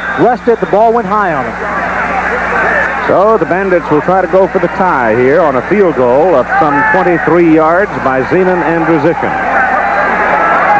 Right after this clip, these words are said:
Speaker 2: And he's four out of four inside the thirty this season. And five out of five.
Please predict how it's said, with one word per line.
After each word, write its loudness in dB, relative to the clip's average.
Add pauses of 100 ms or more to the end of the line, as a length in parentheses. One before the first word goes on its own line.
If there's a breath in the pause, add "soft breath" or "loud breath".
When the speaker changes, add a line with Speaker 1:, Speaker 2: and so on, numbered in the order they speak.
Speaker 2:
And 0
he's 0
four 0
out 0
of 0
four 2 (160)
inside 0
the 0
thirty 0
this 0
season. 0 (3250)
And 0
five 0
out 2
of -6
five. 0